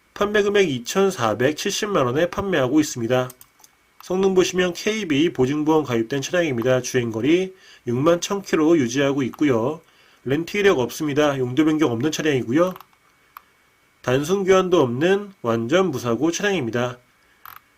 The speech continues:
세부 상태 누유 없고요. 누수 없고요. 모든 부분 양호 받고 있는 올양호 등급의 차량입니다. 차량 외관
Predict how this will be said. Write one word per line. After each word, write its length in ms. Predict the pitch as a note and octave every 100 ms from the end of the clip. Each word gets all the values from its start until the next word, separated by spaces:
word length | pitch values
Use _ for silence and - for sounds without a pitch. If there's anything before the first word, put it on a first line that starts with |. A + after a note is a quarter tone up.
| _ _
세부 240 | - F#3+
상태 380 | G3 G3 G3 G3
누유 260 | E3 C#3 F3
없고요. 440 | D3 - E3 E3+ D3
누수 280 | A#2 C#3
없고요. 640 | C3+ - E3 D3 A2+ C#3+ F3
모든 300 | A2+ A2+ A#2
부분 480 | A2 C3+ F#3 G3+ G3+ _ - A2
양호 400 | G#2+ A2+ F3 F#3
받고 260 | F3 F3
있는 400 | F3 F3 F3+ F3
올양호 440 | C#3+ A2+ B2+ C#3+ C3
등급의 440 | A2+ G#2 B2 F3+
차량입니다. 680 | - G#3 F#3+ C3+ A2+ A#2+ B2 _ _ _ _ _ - - _ _ - _ _
차량 300 | - G3 G3+
외관 640 | D3 C3 C3 C3+ D#3+ F#3+